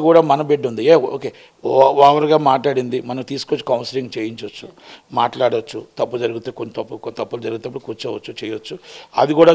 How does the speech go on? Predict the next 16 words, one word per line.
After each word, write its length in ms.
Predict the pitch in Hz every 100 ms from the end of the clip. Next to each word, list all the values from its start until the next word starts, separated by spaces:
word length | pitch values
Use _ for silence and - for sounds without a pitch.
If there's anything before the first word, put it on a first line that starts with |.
| 151
జరగకపోతే 460 | 147 156 160 175 190
ఇంకా 120 | 151
మ-, 100 | 127 123
ఇంకా 200 | 135 175 170
ఎక్కువ 340 | 165 175 165 151
over 180 | 151 143
acting 280 | - 147 143
చేస్తే 280 | 135 - 226 - - _ 233
హండ్రెడ్ 240 | 156 156
పర్సెంట్ 260 | 151 175 123
త్రీ 100 | 139 139
ఫిఫ్టీ 200 | 127 120
త్రీ 100 | 139 120
తీసుకొని 300 | 113 - 240 -
మనం 220 | 120 104 110
చేయొచ్చు. 360 | 95 - -